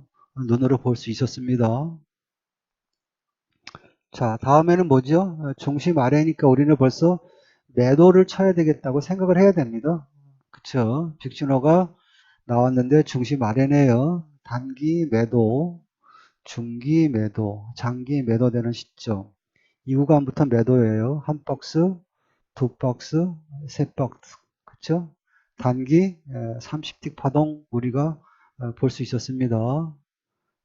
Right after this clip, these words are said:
다음 파동 보겠습니다. 자, 계속 중심선에서만 움직입니다. 중심 위는 뭐라 그랬습니까? 매수라고 그랬죠? 이거 보면 파운드인데요. 제가, 어,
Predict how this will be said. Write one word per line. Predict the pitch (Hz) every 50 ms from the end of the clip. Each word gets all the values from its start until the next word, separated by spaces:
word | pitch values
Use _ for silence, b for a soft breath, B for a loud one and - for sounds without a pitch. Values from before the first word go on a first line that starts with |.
| _
다음 | - - 127 131 135 131
파동 | - 131 131 135 131 120
보겠습니다. | 120 117 120 110 - - 127 123 127 120 120 117 123 139 160 175 175 160 151 _ _ _ _ _ _ _ _ _ _ _ _ _
자, | - - 120 113 107 107 110 113 _ _ _ _ _ _ _ _ _ _ _ _ _ -
계속 | - - 147 175 208 220 220 208 - 214 -
중심선에서만 | - 156 156 170 214 226 202 202 202 196 185 151 151 151 175 185
움직입니다. | 170 135 131 143 147 147 180 190 190 175 139 120 120 120 135 147 -
중심 | _ - 151 156 165 156 170 175 151
위는 | 139 139 147 160 156
뭐라 | 127 127 139 139
그랬습니까? | 131 127 117 - 131 127 123 123 - - 147 139
매수라고 | 113 120 123 120 - 156 160 151
그랬죠? | 147 139 123 120 - - - 202 202 175 147 _ _ _ _ _ _ _ _ _ _ _
이거 | - 160 160 196
보면 | 175 151 156 160 175 170 160 147 147 160 175 165 147 135
파운드인데요. | - - 190 202 220 226 190 196 190 185 180 165 147 131 127 139 165 190 190 185 180 - 175 _
제가, | - 147 139 151 165 175 175 160 b b b b b b b _
어, | 143 135 135 135 135 135 135 135 135